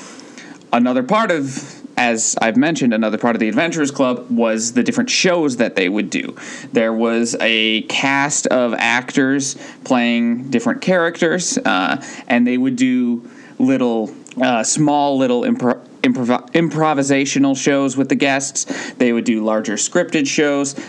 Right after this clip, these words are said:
They would do songs, singing, dancing. There were some animatronic shows that happened. This was a constantly, uh, changing atmosphere of different interesting things going on.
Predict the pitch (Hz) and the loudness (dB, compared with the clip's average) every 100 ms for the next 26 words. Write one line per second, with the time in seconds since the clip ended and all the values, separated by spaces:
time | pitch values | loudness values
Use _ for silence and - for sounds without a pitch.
0 | - 123 113 101 110 - 165 160 160 156 | -2 0 0 0 0 2 2 2 2 0
1 | 135 - 143 143 139 127 131 131 131 131 | -2 2 2 2 2 2 0 0 0 0
2 | 135 - - 110 - 107 104 110 101 95 | -2 -6 -2 0 0 0 0 0 -2 -2
3 | - 165 165 160 - 160 151 147 147 147 | 0 0 2 -2 0 0 0 0 0 0
4 | 160 143 139 143 139 139 - - - - | 0 -2 0 -2 -2 -4 -14 -16 -18 -8
5 | - 127 151 147 - 139 151 131 123 - | 0 2 2 -2 0 2 2 0 -6 -2
6 | 127 123 - - 143 147 156 - 160 147 | -2 -2 -4 -2 0 0 0 -2 0 2
7 | 143 139 135 123 107 113 104 101 113 131 | 2 2 2 0 0 0 2 0 -4 -10
8 | - - - - 156 139 143 131 135 127 | -16 -18 -8 0 2 2 2 2 2 2
9 | 120 123 127 131 107 120 - 127 113 104 | 0 0 2 2 2 0 0 2 2 0
10 | - - - 131 120 107 - 139 139 139 | -4 -12 -10 -2 0 0 0 0 2 0
11 | 127 135 123 139 127 - 123 117 117 131 | 2 2 2 0 -2 0 2 2 0 0
12 | 113 110 - 113 110 110 113 101 92 | 0 -2 0 0 2 0 0 0 0